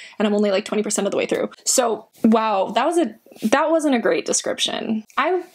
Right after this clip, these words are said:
will leave all of these books linked down below, because if you need a better description than, like, my general vibe and feeling on a book, and you want, like, an actual summary, you're gonna need to look at those, and I, I'll be kind enough to give them to you, you know? Anyways, the last book on my list, or no,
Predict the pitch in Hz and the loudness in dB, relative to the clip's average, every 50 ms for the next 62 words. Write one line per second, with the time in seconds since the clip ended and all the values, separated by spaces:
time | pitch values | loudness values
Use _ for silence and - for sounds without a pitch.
0 | _ _ - 240 220 226 226 226 220 196 202 196 196 202 196 214 214 226 240 247 | _ _ 0 2 2 4 2 2 0 2 0 2 2 2 2 2 2 2 0 0
1 | 240 - - 269 262 247 - 285 285 294 302 - - - 226 233 233 240 - - | -2 0 0 0 0 2 2 2 2 2 0 -2 -2 0 2 2 2 0 -2 -2
2 | - 269 254 254 254 247 247 240 240 240 247 262 262 240 208 - 233 208 202 202 | 0 0 0 2 2 2 2 2 2 2 0 0 -2 -4 -6 -4 -2 -2 -2 -2
3 | 190 - - 214 214 - 214 214 226 240 226 233 202 202 202 214 214 196 214 - | -4 -4 -6 -4 -2 0 2 2 2 2 0 0 -2 -2 -2 -2 0 -2 -2 -2
4 | - 208 208 - - 220 214 226 202 196 196 190 180 - - 208 196 196 196 - | -2 -4 -4 -2 0 0 2 2 2 0 0 -2 -6 -4 -4 -2 -2 -2 -2 -4
5 | 202 - - 196 196 202 202 202 190 202 - 165 180 190 202 202 196 196 202 - | -2 -2 -2 0 0 0 0 0 0 0 0 0 0 -2 -2 -2 -4 -6 -4 -2
6 | 196 202 208 220 226 226 233 226 247 247 254 254 254 - _ - - 208 220 208 | -2 0 0 2 2 2 2 2 2 2 0 0 -2 -8 _ -4 0 2 2 4
7 | 208 214 208 - 208 208 202 - - - 180 208 - - - 226 208 - - 202 | 2 2 2 0 -2 -2 -2 -2 -2 -4 -4 -4 -4 -2 0 0 0 0 -2 -2
8 | 202 220 208 233 254 262 262 254 240 220 220 226 233 226 220 214 208 202 196 - | -2 -2 -2 0 0 0 0 -2 -2 -2 -2 0 0 2 2 2 0 0 -2 -2
9 | 214 202 185 208 - 254 240 - 285 277 294 302 302 277 - - - 196 190 190 | -4 -4 -4 -2 -2 -4 -2 0 0 2 2 2 2 0 -2 -4 -4 -4 -4 -4
10 | 208 180 - - 226 226 226 220 214 208 190 - - _ - _ - - - - | -4 -2 0 0 0 0 0 -2 -2 -2 -2 -4 -10 _ -20 _ -12 -6 -4 -4
11 | 262 254 247 240 247 240 226 - - - - - 254 247 240 247 262 254 - 262 | -2 0 2 2 2 2 0 -2 -6 -4 -2 0 2 2 2 2 2 0 0 0
12 | 311 330 320 233 - - 135 196 - _ _ _ - 277 302 339 415 - - - | 0 2 2 0 0 0 -4 -4 -6 _ _ _ 0 2 2 2 0 -2 -2 0
13 | - 339 330 262 240 - 156 151 233 233 - - 285 262 269 262 311 403 381 - | 0 2 2 2 0 0 0 0 -2 -2 2 2 2 4 4 2 2 2 0 0
14 | 381 370 359 311 294 294 269 262 254 240 226 226 233 254 - 302 339 311 285 247 | 0 2 2 2 2 2 2 2 2 0 0 0 0 2 2 2 2 2 0 0
15 | 220 214 214 | -2 -4 -6